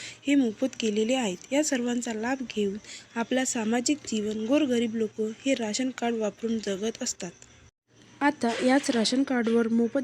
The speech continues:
धान्य तुम्हाला कधी मिळणार व तर तुमचं राशन कार्डचे तुम्हाला ई केवायसी करावी लागेल. ई केवायसी यांचा अर्थ की तुमचं राशन कार्डवर जी काही नावे आहे ते सर्व नावे तुम्हाला आधार कार्ड असेल ते ऑनलाईन तुम्हाला अपडेट करणे गरजेचं आहे.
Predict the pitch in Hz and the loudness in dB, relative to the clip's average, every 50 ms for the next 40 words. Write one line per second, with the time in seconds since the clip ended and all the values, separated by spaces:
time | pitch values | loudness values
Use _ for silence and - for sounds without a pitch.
0 | 240 240 226 214 220 226 226 - 220 208 220 214 208 208 208 214 - - 254 247 | 0 0 0 2 2 0 0 0 -2 -2 -2 -2 -2 -2 -4 -4 -4 -4 0 4
1 | 294 311 285 254 226 214 214 214 208 196 - - - 240 269 254 - - - 277 | 8 8 8 8 6 4 2 0 -2 -4 -6 -4 0 0 0 0 -2 -4 -4 -2
2 | 262 240 - - 233 220 214 - 269 254 233 208 208 214 247 247 247 247 233 220 | -2 -2 -2 -4 -4 -4 -2 -2 -2 0 0 -2 -4 -4 -4 -4 -4 -4 -4 -6
3 | 202 - - - 220 202 - - 233 226 226 233 226 208 202 - - - - - | -6 -8 -6 -4 -2 -2 -2 -2 -2 0 0 0 0 -2 -4 -6 -8 -8 -6 -6
4 | 254 - - 240 220 214 214 214 - - 240 - 220 202 196 208 247 262 262 226 | -6 -2 -2 -2 -2 0 -2 -4 -4 -6 -6 -4 -2 -2 -2 -2 -2 -2 -6 -8
5 | - - - - - - - - - - 311 359 - - 294 269 247 262 269 247 | -10 -14 -16 -16 -16 -16 -18 -20 -6 -4 -2 -2 0 0 -2 -2 -2 -2 -4 -4
6 | - - 262 - 427 - - 233 220 226 226 294 285 254 226 214 - - 233 226 | -2 -4 -4 -4 -4 -4 -2 0 0 0 0 0 0 0 -2 -4 -6 -6 -4 -4
7 | 226 220 - 294 285 - 269 233 240 233 294 269 247 226 220 - 254 240 240 233 | -2 0 0 0 0 2 0 0 2 2 0 0 0 -2 -4 -4 -4 -6 -4 -4
8 | 240 226 220 214 220 226 214 214 - 277 285 277 - 254 226 214 240 240 240 220 | -4 -4 -2 -2 -2 -2 -4 -2 0 0 0 0 -2 -4 -4 -2 -2 -2 -2 -2
9 | 202 196 214 240 240 220 202 190 202 202 - - - - - - - _ _ - | -2 -2 -2 -2 -2 -2 -4 -6 -6 -8 -10 -12 -18 -20 -20 -20 -20 _ _ -2
10 | 294 302 302 - 247 233 240 254 247 240 226 208 202 196 208 208 - - 240 240 | -2 0 2 2 2 2 4 2 2 2 2 0 0 0 0 0 2 2 2 4
11 | 233 240 240 233 226 220 214 208 202 220 240 269 254 - 233 233 214 - 202 202 | 4 4 2 2 0 0 -2 -2 -2 -2 -2 -4 -2 -2 0 0 0 0 -2 -2
12 | - - 214 214 220 208 - - 233 - - 226 220 220 226 233 254 254 - 233 | 0 0 0 0 -2 -2 0 0 0 0 0 0 0 2 2 2 0 0 -2 -2
13 | 220 226 220 226 208 190 185 220 220 - - 214 190 202 220 226 214 196 185 180 | -2 0 0 0 -2 -2 -2 -2 -2 -2 -4 -4 -2 -2 -2 -2 -2 -2 -4 -2
14 | - 190 190 - - 262 254 285 233 | -2 -4 -4 -2 -4 -4 -4 -4 -4